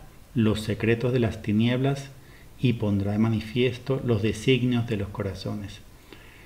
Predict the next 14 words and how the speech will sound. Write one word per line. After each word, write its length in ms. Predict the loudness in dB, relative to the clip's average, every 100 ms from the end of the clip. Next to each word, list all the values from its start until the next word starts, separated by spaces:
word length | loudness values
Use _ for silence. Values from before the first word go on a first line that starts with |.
| -8 -2
Entonces, 400 | 0 2 0 2
en 140 | 4
la 100 | 6
Biblia 240 | 6 6
nunca 300 | 6 4 4
aparece 400 | 0 0 -2 -2
referido 500 | -2 -2 -2 0 0
como 240 | 2 2 4
aviso, 400 | 4 2 -4 -8 -12
si 160 | -8 -2
bien 200 | 0 2
hay 80 |
muchas 480 | 4 6 4 4 -2
referencias 720 | -2 -2 -2 -2 -2 -4 -4